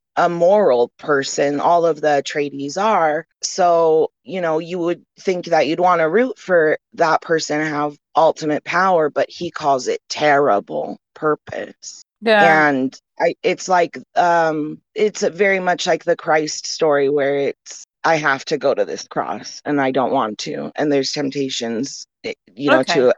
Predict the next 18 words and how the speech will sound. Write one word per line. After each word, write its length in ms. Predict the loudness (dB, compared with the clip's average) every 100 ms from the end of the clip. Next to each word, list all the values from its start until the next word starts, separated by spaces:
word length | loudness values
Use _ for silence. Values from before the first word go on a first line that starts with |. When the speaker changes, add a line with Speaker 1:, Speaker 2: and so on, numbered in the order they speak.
| 2
Speaker 1:
uh, 180 | 2 2 _
evade 440 | -6 2 4 4 0
that 360 | 2 2 2 -2 -6
purpose, 500 | -2 0 0 0 -2
but 220 | 0 2
it's 260 | 0 -4 -6
my 160 | -6
purpose. 840 | -6 -6 -4 -4 -4 -4 -6 -12 -14 -6
And, 440 | -4 -4 -6 -10 -12 -2
and 160 | 0 2
I 100 | 0
think 320 | 0 -2 0
that's, 720 | 2 2 0 _ -20 -16 -2
uh, 500 | 2 2 2 -4 -8 -14 _
a 120 | -4
parallel 640 | 0 2 2 4 4 2 2
that 280 | 2 0 0
is, 340 | -4 -4 -10